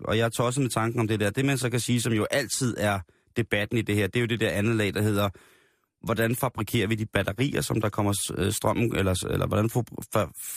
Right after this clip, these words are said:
fabrikerer vi mekanikken, og så videre, så videre, så videre, det her. Altså, er det bare en helt almindelig... Øh, øh,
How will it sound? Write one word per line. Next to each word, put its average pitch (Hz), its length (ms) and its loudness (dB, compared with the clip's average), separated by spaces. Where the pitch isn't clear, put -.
fabrikerer 107 460 0
vi 107 320 2
mekanikken, 113 760 0
og 101 240 0
så - 140 0
videre, 104 220 2
så 107 100 -2
videre, 95 180 2
så 101 100 -2
videre, 90 200 0
det 92 160 -2
her. 92 140 2
Altså, 90 240 -2
er 101 140 2
det 120 120 -2
bare 104 160 2
en 110 80 0
helt 117 180 0
almindelig... 104 540 2
Øh, 98 280 0
øh, 95 300 0